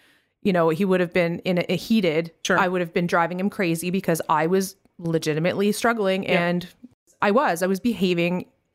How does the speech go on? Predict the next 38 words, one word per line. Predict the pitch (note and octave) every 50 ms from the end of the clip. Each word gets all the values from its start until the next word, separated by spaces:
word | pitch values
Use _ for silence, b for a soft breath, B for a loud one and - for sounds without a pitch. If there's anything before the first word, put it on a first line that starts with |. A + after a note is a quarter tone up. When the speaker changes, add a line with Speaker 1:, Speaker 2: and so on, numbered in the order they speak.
| _ _ _ - -
Speaker 1:
uh, | F#3 F3 E3 D#3+ -
erratically. | - F#3 A3+ C4 D#4 A#3 - - F3 D3 D3+ D#3 -
I | -
wasn't, | E3+ F#3+ G3 G3 G#3 G3 F3+ E3+
I | - F3+
wasn't | F#3 F#3 F#3+ G3+ G3+ G3 G3+ G3 -
in | - F#3+ F#3 F#3 F3+ F3+ -
of | G3 -
sound | - - F#3+ D#3+ D#3+ E3
mind | E3 D#3 D#3 D3+ C#3
at | C#3+
all. | E3 E3 D3+ - - - -
Speaker 2:
Yeah. | - G#3 - - - _ -
Speaker 1:
So | - - G#3+ F#3 F3 F3 E3 - - - _ _ _ _ _ _ _
he | - - - - A#3+ A#3+ A#3+
would | G#3+ G3 G3+ F3+
be | - G3 F#3
frustrated | - - - D#3+ - - F3 F3+ G3 G3 F#3
because | F#3+ - - F3+ E3+
now | F#3 F3 E3
he's | E3 - C4 C4+ C#4 A#3
bearing | A3 - - G#3 G3+ F#3 F3+ F3 F3
the | E3+
weight, | D#3+ F3 E3+ E3 - - - -
weight | F#3 E3+ F3 - -
of | E3+ D#3+ D#3+ D#3+ - - _ _ _ _ _ _ _ _ _ -
everything | - G#3 G#3 G#3 G3+ E3 - E3+ C#3+ C#3 E3 F#3
that | F#3 - F3 D#3 -
I | F3 F3 E3 E3 E3+
take | E3+ - F#3 E3
care | - - E3 D#3+
of, | E3 F3 F3
which | - E3+ E3 -
as | F3 E3 E3
a | F3
mom | E3 D#3 D#3 F3 G3 A3 - - - -
typically | - G#3+ - - F3 - E3 D#3 -
is | F3 E3 E3 F3 -